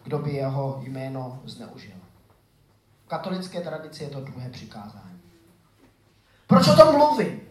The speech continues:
Proč je to důležité pro nějaké chápání, eh, desatera? Ona hebrejština je taková, eh,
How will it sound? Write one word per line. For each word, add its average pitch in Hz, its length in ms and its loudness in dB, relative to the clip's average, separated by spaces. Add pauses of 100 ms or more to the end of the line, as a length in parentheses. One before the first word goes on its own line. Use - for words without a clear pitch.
Proč 233 240 -2
je 285 60 -6
to 294 100 0
důležité 285 480 8 (140)
pro 208 160 -8
nějaké 220 380 -6
chápání, 208 880 -2 (340)
eh, 180 500 0
desatera? 180 560 -12 (1300)
Ona 220 160 -4
hebrejština 254 760 -2
je 240 80 -6
taková, 226 680 -4 (220)
eh, 170 80 -8